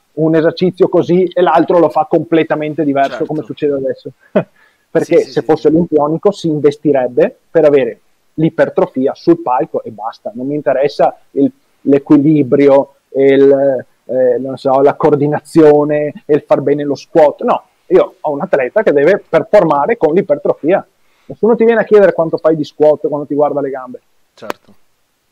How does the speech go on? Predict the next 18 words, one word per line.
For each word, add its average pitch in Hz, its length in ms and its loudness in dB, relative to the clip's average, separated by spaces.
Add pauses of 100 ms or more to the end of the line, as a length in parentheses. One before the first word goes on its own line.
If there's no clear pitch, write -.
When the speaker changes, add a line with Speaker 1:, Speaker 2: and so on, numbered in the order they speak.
(440)
Speaker 1:
<laughs> 208 80 -2 (560)
Speaker 2:
Assolutamente. 110 360 -20
Speaker 1:
Se 214 100 -2
siamo 175 300 0
in 160 100 0
una 202 100 2
gara 196 220 4
di 156 100 2
power, 143 460 0
eh, 131 160 -6
di 127 280 0
powerlifting, 160 600 0
Speaker 2:
È 233 40 -6
un 151 60 -4
Speaker 1:
cambia 123 200 -6
Speaker 2:
altro 117 140 -6
Speaker 1:
tutto. - 200 -14
Speaker 2:
discorso, - 220 -20